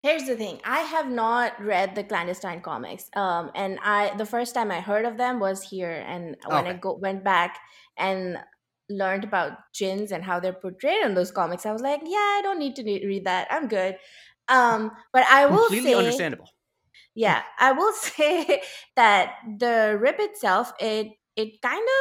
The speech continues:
Speaker 1: of reminded, like, the, the way that the, the Najma died and her, uh, I forgot her name, um, the person who died. I think it was
Speaker 2: Mm-hmm.
Speaker 1: kind of related to, uh, how non-Inhumans died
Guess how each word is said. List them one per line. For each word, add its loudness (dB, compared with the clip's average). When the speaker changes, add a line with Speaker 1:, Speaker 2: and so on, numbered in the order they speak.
Speaker 1:
of -14
reminded, 2
like, -2
the, -4
the 0
way 4
that 0
the, -2
the -2
Najma -4
died -2
and -8
her, -4
uh, -6
I -8
forgot -8
her -10
name, -10
um, 2
the -4
person -4
who -2
died. -2
I -2
think -2
it -10
was -6
Speaker 2:
Mm-hmm. -12
Speaker 1:
kind -6
of -2
related -2
to, -6
uh, -2
how 0
non-Inhumans -4
died -2